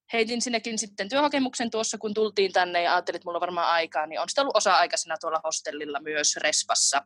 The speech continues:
Arki on semmoista, että hengailen täällä putiikilla, jos tarvii, jos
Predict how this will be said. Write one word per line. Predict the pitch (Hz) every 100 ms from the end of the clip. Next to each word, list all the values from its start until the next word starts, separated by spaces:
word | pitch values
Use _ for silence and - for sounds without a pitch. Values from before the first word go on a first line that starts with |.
| - _
Arki | 262 294 269 269 277 269 - - _ _ _
on | 262 311 302
semmoista, | 330 311 302 302 - 269
että | - 262 247 - _ -
hengailen | 277 262 254 247 240
täällä | 240 240
putiikilla, | 220 220 220 214 220 208
jos | 202 -
tarvii, | 190 190 185 185 180 175 170 -
jos | 190 185